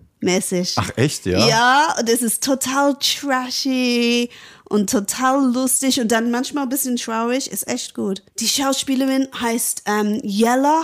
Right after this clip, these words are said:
Speaker 1: Haase und die ist echt super. Und ich finde ihr Gesicht so interessant, weil sie ist hübsch, aber gleichzeitig sieht aus wie eine junge Angela Merkel.
Speaker 2: <laughs> So, okay.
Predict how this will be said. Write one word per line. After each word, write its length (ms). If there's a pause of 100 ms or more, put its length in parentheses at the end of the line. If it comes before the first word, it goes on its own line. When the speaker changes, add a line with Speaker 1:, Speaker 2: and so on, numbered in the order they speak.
(100)
Speaker 1:
Haase 680
und 140
die 140
ist 220
echt 260
super. 460
Und 200
ich 140
finde 240
ihr 180
Gesicht 340
so 140
interessant, 480 (320)
weil 120
sie 240
ist 420 (160)
hübsch, 580 (300)
aber 240
gleichzeitig 760
sieht 300
aus 240
wie 300
eine 220
junge 360
Angela 300
Merkel. 500 (180)
Speaker 2:
<laughs> 160
So, 300
okay. 140